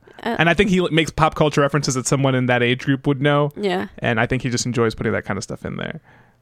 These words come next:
Speaker 2: Um,
Speaker 1: Yeah.
Speaker 2: but I, I, I, I think it kinda speaks to the kinda character that the main guy is, that Yuji is, where he, he meets a, a per-, a person in authority and he's, like, so kinda aloof that, that that's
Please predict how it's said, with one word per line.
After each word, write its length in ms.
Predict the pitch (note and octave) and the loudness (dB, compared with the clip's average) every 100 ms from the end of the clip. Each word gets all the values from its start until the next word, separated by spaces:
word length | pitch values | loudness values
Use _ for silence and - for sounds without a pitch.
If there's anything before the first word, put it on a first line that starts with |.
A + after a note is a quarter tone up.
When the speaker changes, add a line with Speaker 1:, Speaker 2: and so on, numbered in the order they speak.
| - | -10
Speaker 2:
Um, 200 | - G3+ | -4 -2
Speaker 1:
Yeah. 140 | F#3+ F#3+ - _ _ _ _ _ _ _ - | -4 -8 -16 _ _ _ _ _ _ _ -2
Speaker 2:
but 100 | C#3 | 0
I, 240 | G2+ C3 - A2 C3 - | 0 -4 -6 -8 -6 -2
I, 80 | |
I, 240 | C#3+ - D3+ - | -2 0 -4 0
I 100 | D3 | 0
think 120 | F#3 | 0
it 60 | G3 | 2
kinda 180 | F#3+ E3+ | 2 0
speaks 280 | - E3 - | 0 -2 -2
to 80 | |
the 80 | D3 | -4
kinda 340 | - D3+ C#3 C3 | -2 0 0 0
character 460 | D3 C#3+ C3+ D3 | 2 2 0 0
that 160 | C3+ - | -2 -2
the 80 | A#2 | -2
main 240 | B2+ B2+ | 0 0
guy 180 | B2 A#2+ | 2 2
is, 180 | C3 D3+ | 2 2
that 120 | B2+ | 0
Yuji 360 | G#2+ A#2+ C3 C#3 | 0 -2 0 2
is, 220 | D#3 D3+ | 0 0
where 100 | C3 | 0
he, 300 | C3 C3 B2+ - - - | 2 2 0 -4 -16 -2
he 120 | - | 2
meets 320 | F3+ F#3 - - | 4 2 0 0
a, 280 | D3 C#3+ C3+ | 2 2 2
a 80 | C#3 | 2
per-, 200 | A#3 D3 | 2 2
a 80 | C#3+ | 4
person 300 | E3 D3 D#3 | 2 2 2
in 80 | C3+ | 2
authority 440 | A2 D3+ C#3 B2+ | 2 2 2 0
and 60 | A#2 | 0
he's, 220 | C3+ B2+ | 0 0
like, 120 | A#2+ | -2
so 320 | - C3 B2 A#2 | 0 2 0 0
kinda 520 | C3+ B2 A2+ G#2+ A2 _ | 0 2 2 0 -4 _
aloof 600 | - C#3 C#3 C3 - - - | -2 2 2 0 -4 -8 -2
that, 160 | B2 | -2
that 240 | A#2+ A#2 - | 0 -4 0
that's 280 | B2 - | -2 -2